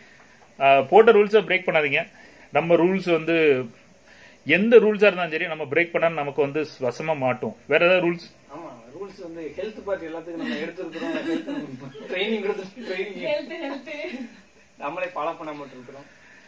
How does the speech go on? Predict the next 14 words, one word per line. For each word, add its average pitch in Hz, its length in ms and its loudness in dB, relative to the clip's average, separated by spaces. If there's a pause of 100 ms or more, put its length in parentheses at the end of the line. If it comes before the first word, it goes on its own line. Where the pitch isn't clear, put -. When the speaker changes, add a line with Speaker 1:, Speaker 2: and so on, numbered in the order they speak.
(380)
Speaker 1:
Yeah, 147 400 2
health 220 340 2
வந்து 190 280 4 (580)
கரெக்டா 160 340 2
பார்க்கணும். 151 460 -4 (240)
Health 165 280 -2
ரூல்ஸை 151 300 -2
நிறைய 143 280 6 (1040)
ஃபாலோ 160 320 6
பண்ணாம 151 320 -4
இருந்தா 147 240 0
ரொம்ப 131 220 2
danger 131 320 0
ஆயிரும். 107 240 -4